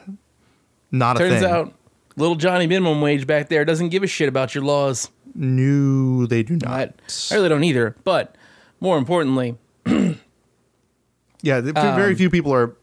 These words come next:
Speaker 1: trying to buy the supplies for meth at the counter.
Speaker 2: Yeah. And now the same amount of dumbass security is being put around Tide Pods because,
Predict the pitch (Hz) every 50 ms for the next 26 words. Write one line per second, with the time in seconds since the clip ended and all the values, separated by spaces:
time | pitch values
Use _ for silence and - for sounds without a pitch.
0 | - - - 160 151 135 135 131 123 120 117 117 113 107 104 - 113 98 - 113
1 | 110 110 101 - - 104 107 107 101 98 98 - - - - 87 - - 95 78
2 | - - - - - _ _ _ _ _ _ _ _ _ - 151 147 131 107 101
3 | - - - - _ _ _ - - _ _ _ _ _ _ _ _ _ _ _
4 | _ _ _ _ - 240 240 220 170 131 123 123 131 - - _ _ _ _ _
5 | _ _ _ _ _ _ _ _ _ _ - 151 160 180 185 190 185 175 151 135
6 | 131 135 139 139 - _ - 139 143 - - - - - - 214 208 208 208 208
7 | 202 196 190 185 185 180 156 139 127 123 160 165 170 170 165 160 160 - - 151
8 | 131 - - 170 165 147 131 127 117 107 123 117 123 127 139 131 127 117 - 156
9 | 147 143 156 143 127 123 117 117 110 - - 147 147 147 135 - 127 113 104 92
10 | 98 - - - 110 - 131 104 -